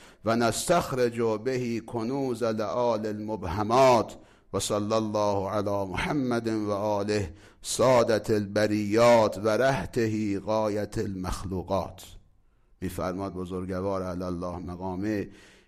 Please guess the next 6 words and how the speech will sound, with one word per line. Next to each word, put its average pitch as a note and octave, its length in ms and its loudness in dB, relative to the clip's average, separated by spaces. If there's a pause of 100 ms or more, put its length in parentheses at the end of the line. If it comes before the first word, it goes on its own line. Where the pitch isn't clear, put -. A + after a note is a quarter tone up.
(140)
«این C3 280 -4
بیان A2+ 720 2 (360)
که G#2 120 -2
بیان A#2 600 0
نبع G#2+ 680 0
عظیمه، F2+ 580 -6